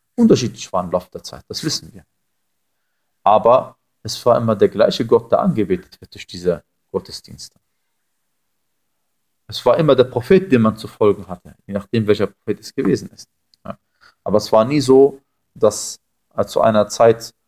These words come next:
man Gott angebetet hat und zu einer anderen Zeit wurde ein anderer außer Allah Azza wa Jalla angebetet, Gott bewahre.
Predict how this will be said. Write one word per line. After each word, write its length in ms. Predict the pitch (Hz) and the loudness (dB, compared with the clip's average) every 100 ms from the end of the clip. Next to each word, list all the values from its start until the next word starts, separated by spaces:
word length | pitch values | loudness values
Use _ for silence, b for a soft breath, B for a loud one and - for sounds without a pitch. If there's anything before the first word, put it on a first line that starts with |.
| _ - | _ -6
man 280 | 101 104 | -4 -2
Gott 200 | 101 120 | 0 0
angebetet 640 | 123 120 113 113 123 123 - | 0 0 0 2 2 0 -6
hat 200 | 131 - | -6 -6
und 120 | 95 101 | -14 -12
zu 120 | 98 98 | -6 -2
einer 100 | 110 | -2
anderen 280 | 104 101 | 0 -4
Zeit 380 | 98 110 107 - | -2 0 0 -2
wurde 200 | 107 104 | -4 2
ein 100 | 104 | 2
anderer 320 | 127 135 113 101 | 2 0 2 2
außer 220 | 95 - | 0 -2
Allah 260 | - 87 | 0 2
Azza 160 | 90 98 | 0 -2
wa 40 | |
Jalla 200 | 87 87 | -2 0
angebetet, 340 | 92 92 87 - | 0 -4 -14 -18
Gott 160 | 87 - | -20 -12
bewahre. 340 | 85 69 - | -10 -10 -12